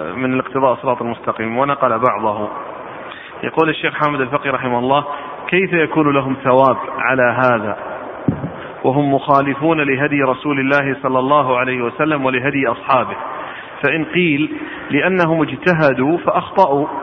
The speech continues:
فنقول: أي اجتهاد في هذا؟ وهل تركت نصوص العبادات مجالا للاجتهاد؟ والأمر فيه واضح كل الوضوح،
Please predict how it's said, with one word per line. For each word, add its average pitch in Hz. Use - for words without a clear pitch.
فنقول: 151
أي 196
اجتهاد 160
في 139
هذا؟ 131
وهل 156
تركت 160
نصوص 127
العبادات 127
مجالا 135
للاجتهاد؟ 131
والأمر 160
فيه 151
واضح 143
كل 156
الوضوح، 135